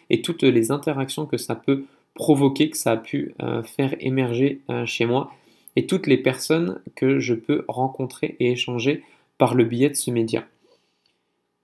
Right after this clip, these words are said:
Ce podcast, c'est quand même maintenant, si vous avez écouté l'intégralité des huit premiers épisodes, c'est onze heures trente-cinq d'écoute.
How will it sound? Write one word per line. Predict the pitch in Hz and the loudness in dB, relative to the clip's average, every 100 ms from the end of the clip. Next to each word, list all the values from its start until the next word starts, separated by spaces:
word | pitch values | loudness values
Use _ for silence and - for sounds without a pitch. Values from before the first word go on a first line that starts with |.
| _ _ _ - | _ _ _ 0
Ce | - | 2
podcast, | 139 160 160 202 202 147 | 8 6 8 6 6 2
c'est | - 135 | 4 6
quand | 139 | 6
même | 156 170 - | 6 4 2
maintenant, | 135 135 135 135 165 - _ _ - | 2 2 4 4 2 -4 _ _ -4
si | - 175 | 2 2
vous | 160 143 | 4 4
avez | 135 | 4
écouté | 139 135 135 143 | 2 0 0 2
l'intégralité | 135 143 147 135 135 135 135 | 2 0 0 2 2 2 2
des | 113 | 2
huit | 117 147 | 2 -2
premiers | - 139 127 | 0 0 0
épisodes, | 120 123 117 139 165 - _ _ _ _ | -2 -2 2 2 0 -8 _ _ _ _
c'est | - - 135 139 - _ _ _ _ | -2 6 6 4 -6 _ _ _ _
onze | 170 165 139 | 4 6 8
heures | 143 151 - | 6 4 -2
trente-cinq | - 139 127 - 139 135 | 0 0 2 0 0 2
d'écoute. | 123 120 107 - - | 2 0 -4 -8 -18